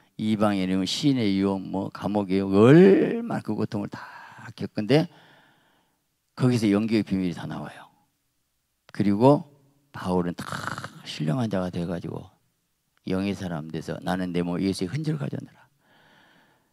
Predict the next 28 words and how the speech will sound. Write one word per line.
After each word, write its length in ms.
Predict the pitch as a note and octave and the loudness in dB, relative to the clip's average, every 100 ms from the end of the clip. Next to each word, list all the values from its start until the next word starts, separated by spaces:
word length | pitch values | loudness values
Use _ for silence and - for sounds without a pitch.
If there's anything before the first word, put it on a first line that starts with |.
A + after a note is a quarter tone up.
| _ _ | _ _
여러분, 200 | A#2+ D#3+ C3 | 4 4 2
바울 420 | - B2 E3 D#3+ | -2 2 4 2
서실 340 | D#3+ D3 D3+ | 2 -2 -2
때 140 | C#3+ C#3 | -2 -2
그 960 | - D3 F#3 A#3+ D4+ E4 E4+ F4 E4 | -2 0 2 2 2 2 2 2 2
많은 300 | C4+ F3 D3+ | 2 0 0
고통을 500 | C#3+ B2+ - B2+ A#2 - | 0 0 0 -2 -2 -6
견뎌서 420 | C#3 A2 G#2+ - | -6 -4 -4 -6
이겨낸 520 | - A#2+ C3 C3+ A#2+ | -4 0 2 2 0
것 160 | G#2+ G#2 | -6 -4
때문에 360 | G#2 G#2 G#2 G#2 | -4 -4 -4 -2
그 160 | - | 2
우리가 280 | B2+ A2+ A#2 | 4 6 4
성경 280 | A2 D#3 C3+ | 2 2 4
볼 100 | G2+ | 2
때, 200 | G2 G2+ - - - | 2 0 0 -20 -14
"야, 420 | - - - - - | -12 -10 -12 -14 -10
주님 200 | - B2+ | -2 0
따르는 280 | A2+ G#2+ A2 | 2 0 0
게 80 | F#2+ | -2
이래도, 580 | F#2+ B2 B2+ A#2+ A#2+ - - - | 2 4 4 4 2 0 -10 -6
예, 140 | A#2 A#2 - - _ | -4 -4 -6 -20 _
저 180 | - A#2 | 4 6
영원한 280 | A2+ G#2+ G#2 | 6 4 2
천국의 400 | C3+ C#3 A2+ F2+ | 0 2 2 2
영광의 260 | F#2+ F#2 E2+ | 2 -2 0
멸류관 340 | G#2+ A2 G2+ | 0 0 -4
때문에 720 | F#2+ - F2 E2+ F2 G2 D#2 | -6 -8 -6 -6 -4 -2 -4